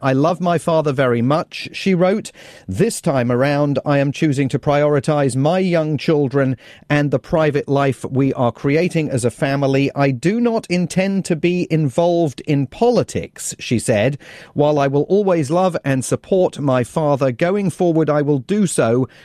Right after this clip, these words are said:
outside the political arena." I think there will be some Republican supporters of Donald Trump disappointed by that news. I mean, there were moments during the Trump presidency when he even hinted at the possibility, uh, of Ivanka Trump becoming America's first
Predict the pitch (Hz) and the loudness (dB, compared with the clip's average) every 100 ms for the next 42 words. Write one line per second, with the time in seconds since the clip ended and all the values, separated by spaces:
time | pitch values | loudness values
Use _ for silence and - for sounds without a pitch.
0 | - - 196 240 - - 151 123 127 131 | -16 -4 -2 -2 -4 -2 0 0 0 -2
1 | - 151 170 165 156 156 156 156 156 147 | -2 -2 0 0 0 0 0 0 0 0
2 | 226 220 107 110 160 269 247 254 240 240 | 0 0 0 0 -2 -2 0 0 0 0
3 | 226 - 196 175 165 170 139 - 95 98 | 0 0 0 0 0 -2 0 0 -2 -2
4 | 151 - 196 185 117 110 98 117 113 113 | -4 0 0 0 -2 -4 -2 0 0 0
5 | 156 123 165 175 165 220 233 - - 101 | -2 -2 -4 -4 -2 0 2 0 0 -2
6 | 90 98 92 117 90 110 127 - - - | 0 -2 -2 -2 0 0 -2 -6 -12 -2
7 | 147 156 156 151 147 240 254 82 87 - | 0 0 0 0 0 0 0 -2 -6 -4
8 | 139 120 110 107 - 110 - 127 92 92 | -2 0 0 -2 -2 -2 -2 -2 -2 -2
9 | 104 - 156 147 151 165 185 175 180 156 | -2 0 0 0 0 -2 -4 -2 0 -2
10 | 147 233 240 147 104 127 117 107 127 110 | 0 -2 0 -2 -2 -4 -4 -2 0 0
11 | 98 87 85 104 - - - - 143 170 | 0 -2 -4 -6 -10 -20 -10 -2 0 2
12 | 156 151 180 196 147 135 117 - - 151 | 0 0 -2 -2 -2 -2 -2 -2 -2 0
13 | 139 139 139 151 156 151 143 160 131 - | 0 -2 -2 0 2 0 0 0 -2 -4
14 | 180 156 151 - | 0 0 0 -6